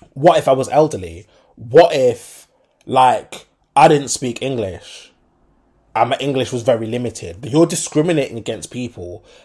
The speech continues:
Not even, also, the terms and conditions weren't even listed there. So I'm sorry. We're going to court. One thing about me, I'm stubborn. We will go to court.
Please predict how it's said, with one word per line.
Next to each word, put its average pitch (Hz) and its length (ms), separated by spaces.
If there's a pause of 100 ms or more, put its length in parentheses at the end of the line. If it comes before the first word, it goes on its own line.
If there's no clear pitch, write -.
(140)
Not 247 260
even, 254 280
also, 214 840 (280)
the - 80
terms 330 380
and 285 100
conditions 226 580
weren't 170 340
even 165 340
listed 170 280
there. 104 120
So - 140
I'm 233 120
sorry. 190 560 (240)
We're 135 240
going 240 320
to - 120
court. - 440 (880)
One 262 220
thing 302 140
about 247 280
me, 208 160
I'm 220 160
stubborn. 123 540
We 233 340
will 185 200
go 196 280
to 165 220
court. 180 400